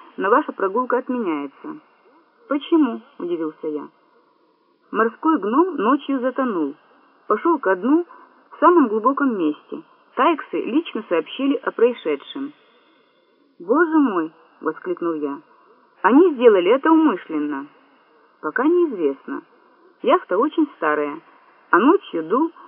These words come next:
довольно сильный ветер. И получить пробоину. Во всяком случае, таково мнение Тайксов.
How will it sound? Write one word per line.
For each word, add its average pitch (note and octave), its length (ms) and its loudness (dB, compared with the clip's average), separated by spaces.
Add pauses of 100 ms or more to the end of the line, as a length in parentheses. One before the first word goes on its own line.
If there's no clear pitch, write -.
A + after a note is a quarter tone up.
довольно C#4 500 0
сильный C4 260 -2
ветер. D#3 420 -8 (1400)
И D#4+ 60 -2
получить A3 440 0
пробоину. D3 680 -4 (500)
Во F3+ 120 -12
всяком - 340 -4
случае, E3+ 500 -4 (1000)
таково A#3+ 340 4
мнение C4 420 2
Тайксов. C#3+ 560 -6